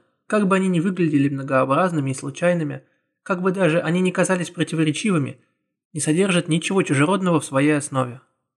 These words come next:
Конец цитаты. В попытке переформулировать эту мысль мы можем выразить её следующим образом. Если мы говорим о конкретной эпохе,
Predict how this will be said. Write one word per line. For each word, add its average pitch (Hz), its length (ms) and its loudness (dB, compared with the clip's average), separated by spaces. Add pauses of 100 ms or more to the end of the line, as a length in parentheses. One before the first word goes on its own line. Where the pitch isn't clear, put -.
(200)
Конец 214 360 -4
цитаты. 139 580 -6 (960)
В - 60 -20
попытке 175 380 0
переформулировать 156 800 2
эту 156 180 -2
мысль 214 380 -2 (240)
мы 214 180 0
можем 190 380 2
выразить 170 380 0
её 165 120 2
следующим 143 560 0
образом. 131 500 -4 (440)
Если 156 240 0
мы 160 120 2
говорим 160 300 0
о 147 60 2
конкретной 151 520 0
эпохе, 247 440 0